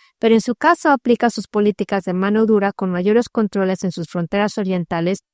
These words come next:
principalmente con Polonia. Como le sucede al primer ministro británico, tiene problemas para mantener la disciplina en el frágil, en la frágil coalición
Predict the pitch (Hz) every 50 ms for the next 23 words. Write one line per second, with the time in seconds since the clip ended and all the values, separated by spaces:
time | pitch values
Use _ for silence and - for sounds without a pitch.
0 | _ _ - - 220 214 - - 214 _ - 214 240 240 233 226 220 - 233 -
1 | - 196 165 - - 165 165 165 175 185 180 175 156 143 - _ _ _ _ _
2 | _ _ - - 233 226 233 233 240 226 - 254 226 - - 269 277 302 294 277
3 | - 247 240 220 214 214 208 214 214 208 202 185 - - 196 170 175 175 175 -
4 | - 226 233 240 247 233 - - 247 247 254 247 _ - 247 247 277 277 - 262
5 | 247 226 220 214 208 214 - - - 196 190 180 180 175 170 - 185 190 180 185
6 | 190 190 175 180 - - 185 - - 202 214 202 202 185 175 170 170 - - 202
7 | 196 - - - - - - _ _ _ _ _ _ - - 277 302 302 - -
8 | 285 269 240 - 247 220 - - - 254 262 269 277 254 - - 254 240 247 262